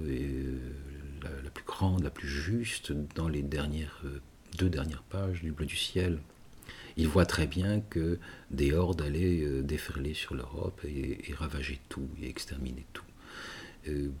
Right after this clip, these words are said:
pourquoi vous empruntez à ce langage ? Euh, c'est, c'est quelque chose, oui, que je reproche presque dans ce texte, où je me dis que sans doute l'intuition qu'il aurait dû avoir,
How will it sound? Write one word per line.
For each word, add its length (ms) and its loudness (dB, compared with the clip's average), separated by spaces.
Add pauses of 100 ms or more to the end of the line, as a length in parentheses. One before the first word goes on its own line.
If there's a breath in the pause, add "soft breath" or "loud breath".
(200)
pourquoi 300 6
vous 100 8
empruntez 440 6
à 60 6
ce 160 0
langage ? 560 0 (840 loud breath)
Euh, 960 -2 (360)
c'est, 1400 2
c'est 500 -4 (260)
quelque 300 0
chose, 400 4
oui, 120 4 (140)
que 80 2
je 80 6
reproche 720 6
presque 400 2
dans 160 0
ce 140 -4 (100)
texte, 380 2
où 80 -2
je 120 -4
me 120 -2
dis 220 2
que 120 -2
sans 200 -2
doute 220 -2
l'intuition 400 -2
qu'il 180 0
aurait 140 -2
dû 140 -4
avoir, 440 -2